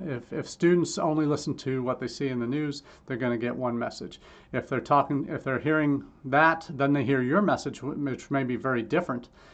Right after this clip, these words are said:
particularly if you're not requiring a vaccine. You want to make sure that your policy is clear,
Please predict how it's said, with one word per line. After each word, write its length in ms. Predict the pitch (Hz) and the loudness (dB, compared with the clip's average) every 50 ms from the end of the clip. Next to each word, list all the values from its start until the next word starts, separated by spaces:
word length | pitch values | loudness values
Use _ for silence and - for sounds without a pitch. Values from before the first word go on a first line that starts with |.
| - - - | -14 -12 -6
particularly 400 | 113 143 147 147 143 131 117 117 | -4 -4 -2 0 0 0 0 -2
if 80 | - | -2
you're 80 | 123 117 | -2 0
not 200 | 123 151 - - | 2 0 0 0
requiring 440 | 135 113 - 127 117 113 113 113 120 | -4 -6 -4 -4 -2 -2 -2 -4 -4
a 20 | |
vaccine. 560 | 110 117 117 117 - - - 117 113 120 123 - - - - - - - | -4 -4 -4 -6 -8 -10 -12 -10 -10 -10 -12 -14 -18 -20 -20 -20 -16 -6
You 160 | - 151 156 160 | -2 0 2 4
want 220 | 156 151 156 151 | 6 6 4 4
to 60 | 151 143 | 2 2
make 200 | 139 139 139 - | 2 2 0 -2
sure 240 | - - 139 135 | -4 -2 -2 -2
that 180 | 131 131 120 - | -2 -4 -4 -4
your 140 | 143 156 156 | -4 -4 -4
policy 680 | - - 135 127 127 123 - - - 123 123 127 - | -2 0 0 2 2 0 -2 -4 -4 -4 -4 -4 -4
is 160 | 135 117 - | -6 -6 -8
clear, 500 | - - - - 135 135 135 143 160 160 | -10 -10 -6 -4 -2 -2 -2 -2 -4 -6